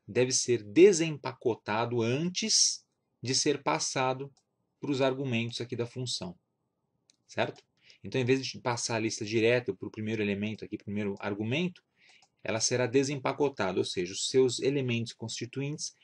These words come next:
vão ser separados, tá? Em, no caso, quatro elementos. E aí cada um dos elementos vai ser passado pra um dos parâmetros da minha função, automaticamente, tá?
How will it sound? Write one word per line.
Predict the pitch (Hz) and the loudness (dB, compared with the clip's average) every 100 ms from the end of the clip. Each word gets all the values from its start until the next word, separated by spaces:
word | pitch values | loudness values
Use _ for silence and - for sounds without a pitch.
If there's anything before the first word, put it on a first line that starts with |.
| _ | _
vão | - 135 131 | -4 -2 0
ser | - 143 | 2 2
separados, | - - 160 - 151 113 120 127 - - - _ _ | 2 0 0 0 0 2 0 -2 -6 -8 -10 _ _
tá? | 95 101 - _ _ | -12 -12 -14 _ _
Em, | 117 123 123 | -8 -8 -8
no | 107 101 | -8 -6
caso, | 113 110 113 123 | -2 -2 -2 0
quatro | 123 120 - | 2 2 2
elementos. | 131 139 104 90 - - - _ _ | 2 2 -2 -2 -8 -12 -14 _ _
E | 110 | 0
aí | 131 | 0
cada | - 311 330 180 | 2 2 2 2
um | 135 143 | 2 0
dos | 123 101 | 0 0
elementos | 110 135 131 143 165 - | 0 0 -2 -4 -6 -6
vai | 151 | -4
ser | - - | -4 -6
passado | 165 - - 127 135 _ _ _ _ | -6 -4 -2 -2 -4 _ _ _ _
pra | 151 151 | -2 0
um | 131 135 | 0 -2
dos | 131 | -4
parâmetros | - 151 123 117 120 117 117 - - - | 0 2 2 0 -2 -6 -8 -10 -14 -6
da | 117 | -4
minha | 123 120 | -2 -2
função, | 117 135 127 - 87 82 _ _ | -4 -6 -4 -4 -6 -10 _ _
automaticamente, | 107 117 117 120 113 - 131 107 82 80 - - _ _ _ _ | 2 2 0 -4 -4 -6 -6 -6 -8 -12 -12 -12 _ _ _ _
tá? | 85 | -20